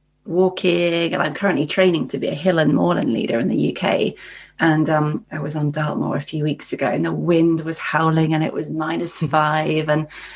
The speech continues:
it was cold, and my skin felt awful. But then I started using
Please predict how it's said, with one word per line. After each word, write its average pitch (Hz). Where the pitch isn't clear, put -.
it 160
was 160
cold, 147
and 156
my 160
skin 160
felt 147
awful. 185
But 135
then 165
I 165
started 175
using 160